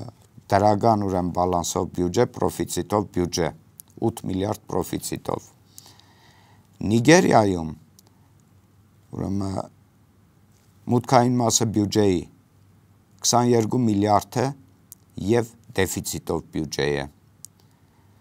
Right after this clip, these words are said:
Նիգերիայում, ուրեմն, նավթի օգտագործումը, շահագործումը արվում է այնպես, ինչպես պահանջում է արժույթի միջազգային հիմնադրամը,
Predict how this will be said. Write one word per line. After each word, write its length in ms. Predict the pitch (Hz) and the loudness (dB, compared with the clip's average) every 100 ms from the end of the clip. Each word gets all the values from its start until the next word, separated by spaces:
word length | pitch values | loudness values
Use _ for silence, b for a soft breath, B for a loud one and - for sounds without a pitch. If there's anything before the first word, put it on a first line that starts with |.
| b _ _ _ _ _ - | b _ _ _ _ _ 0
Նիգերիայում, 840 | 120 127 180 - 165 123 101 85 - - _ _ _ - - _ _ _ _ _ _ _ _ _ _ _ _ _ - | 2 6 6 6 6 6 4 -2 -10 -16 _ _ _ -20 -20 _ _ _ _ _ _ _ _ _ _ _ _ _ -8
ուրեմն, 360 | 104 107 104 104 - - _ _ _ _ _ _ _ _ - | -4 -2 -4 -4 -6 -10 _ _ _ _ _ _ _ _ -8
նավթի 500 | 107 110 110 - 147 101 - - _ | 0 2 2 2 4 4 0 -16 _
օգտագործումը, 800 | - 98 117 110 113 98 113 104 - | -6 0 2 4 4 0 -2 -4 -4
շահագործումը 880 | - 87 98 98 101 - 95 87 - | 2 2 2 2 0 -2 -2 -2 4
արվում 400 | 120 110 127 120 | 4 4 2 0
է 60 | |
այնպես, 400 | 110 117 113 104 | 2 2 2 0
ինչպես 340 | - - 123 - | -2 -2 -2 2
պահանջում 540 | 110 101 110 107 104 | 4 4 4 0 0
է 40 | 98 | 2
արժույթի 460 | 98 92 98 107 | 2 0 -4 -4
միջազգային 640 | 98 - 98 92 104 95 82 | -4 -2 -2 0 -2 -2 -2
հիմնադրամը, 800 | 92 92 90 87 92 107 135 | -4 -2 -2 -2 0 2 2